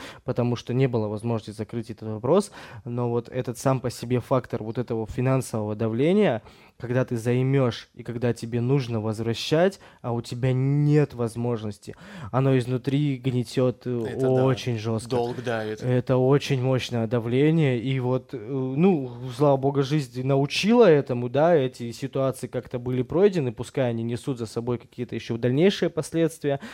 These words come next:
Speaker 1: которые иногда наваливаются, как снежный ком, такое тоже бывает. Но вот, в общем, сама эта финансовая ситуация очень часто оказывает, э, такое мощное психологическое воздействие, с которым, э, прям нелегко справиться.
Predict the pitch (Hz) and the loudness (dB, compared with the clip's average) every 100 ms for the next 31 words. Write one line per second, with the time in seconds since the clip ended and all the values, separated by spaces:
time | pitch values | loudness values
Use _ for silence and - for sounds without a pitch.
0 | - - 143 143 127 123 127 135 127 123 | -10 -6 2 4 4 2 2 2 2 2
1 | 131 127 120 113 - 113 - 127 123 113 | 2 2 0 -4 -10 -12 -8 -4 -2 -2
2 | 113 123 113 113 - 123 117 131 110 113 | -4 -4 -4 -4 -2 -2 0 0 0 -4
3 | 113 110 113 107 - - - - 160 127 | -4 -2 0 -2 -6 -12 -20 -14 -8 0
4 | 139 139 139 143 - 143 131 139 143 143 | 2 2 2 0 0 -2 2 2 4 4
5 | 135 127 120 139 143 131 139 131 127 139 | 4 0 -2 0 0 0 0 0 -2 -4
6 | 156 160 196 - 120 - - 151 135 139 | -2 0 2 0 -2 -4 -14 -2 0 2
7 | 143 - 170 135 - 107 - 113 104 104 | -2 4 4 4 0 -8 -4 -6 -6 -8
8 | 104 104 110 104 113 120 113 127 131 120 | -8 -10 -12 -14 -10 -6 -2 2 0 0
9 | 110 - 110 117 117 123 120 120 - 117 | -6 -8 -4 0 0 -2 -4 -6 -2 0
10 | 117 110 135 156 - 113 120 110 110 110 | 0 2 2 0 -4 -8 -6 -4 -4 -4
11 | 110 - - 127 123 123 - 123 120 120 | -6 -8 -10 -8 -8 -10 -4 0 0 0
12 | 120 131 127 131 - - 123 104 - 104 | 0 0 2 0 -2 -6 -6 -4 -8 -10
13 | 98 101 - - | -10 -10 -16 -20